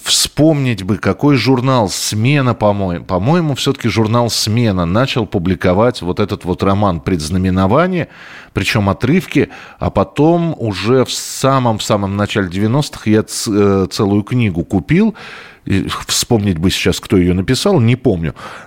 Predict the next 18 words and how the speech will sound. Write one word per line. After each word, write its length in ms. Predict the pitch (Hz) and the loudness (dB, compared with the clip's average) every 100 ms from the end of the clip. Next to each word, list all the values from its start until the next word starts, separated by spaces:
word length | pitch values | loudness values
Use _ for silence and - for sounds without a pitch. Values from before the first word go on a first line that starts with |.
| - - | -16 -6
Я 380 | 131 120 110 160 | 2 4 4 4
прочитал, 440 | 165 151 - - | 0 -2 0 0
то 120 | 139 120 | 2 0
есть 140 | 110 | 2
я 160 | 147 123 | 2 2
сначала 560 | 147 135 - 135 101 | 0 -2 0 2 0
прочитал, 520 | - 113 - - 202 | -2 -4 -4 0 0
потом 480 | - 123 - 156 170 156 | 2 -2 0 0 0 0
уже 340 | 127 101 139 | 0 2 0
увидел, 540 | 143 123 107 135 127 113 | 2 0 2 2 2 2
да, 200 | 107 104 | 2 2
вот 180 | 95 117 | 0 -2
этот 240 | 104 98 | -2 -2
вот 220 | 104 - | -2 -4
фильм 320 | - 120 101 | 0 0 2
с 120 | 95 85 | 0 -2
Грегори 460 | 104 113 95 95 | 0 2 2 0
Пеком. 460 | 90 147 175 135 | 0 0 0 -2